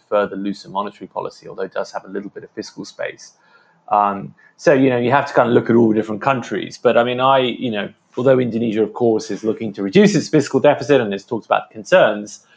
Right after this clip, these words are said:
I would be less concerned about Indonesia in some ways than I would about some other countries, 'cause ultimately Indonesia has lower debt levels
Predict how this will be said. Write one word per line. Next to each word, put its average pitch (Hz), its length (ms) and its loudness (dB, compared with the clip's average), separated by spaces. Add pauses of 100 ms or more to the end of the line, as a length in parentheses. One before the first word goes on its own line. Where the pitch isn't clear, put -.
(260)
I 131 140 4
would 131 180 2
be 117 120 0
less 123 440 0
concerned 110 460 -2
about 104 200 0
Indonesia 110 500 -2
in 98 100 -10
some 98 240 -4
ways 95 500 -6
than 104 140 -8
I 101 80 -4
would 101 180 0
about 101 320 -2
some 107 160 -6
other 139 200 2
countries, 101 560 -6
'cause 104 180 -8
ultimately 104 460 -4
Indonesia 101 440 -12
has 95 160 -20
lower 101 340 -2
debt 113 320 0
levels 104 640 -2